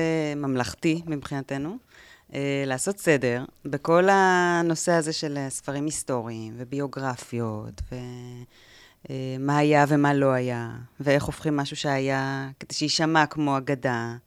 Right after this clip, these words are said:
ואיך הופכים מלחמה נוראית ושואה לספר הרפתקאות, מסמר שיער. אה, המון שאלות, וסיפורים אישיים, כמו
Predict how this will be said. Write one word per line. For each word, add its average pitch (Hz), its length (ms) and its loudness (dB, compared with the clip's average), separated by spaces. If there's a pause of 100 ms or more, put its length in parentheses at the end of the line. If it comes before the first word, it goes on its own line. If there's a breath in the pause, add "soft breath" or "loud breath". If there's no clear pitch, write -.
(600 soft breath)
ואיך 135 300 -4
הופכים 147 800 -6 (560)
מלחמה 147 1300 2
נוראית 147 880 4
ושואה 131 680 0
לספר 135 680 -6
הרפתקאות, 143 960 0
מסמר 143 420 -2
שיער. 135 520 0 (440 soft breath)
אה, 139 60 -6 (360)
המון 147 220 2
שאלות, 233 720 4
וסיפורים 147 680 4
אישיים, 165 640 4 (220)
כמו 147 540 2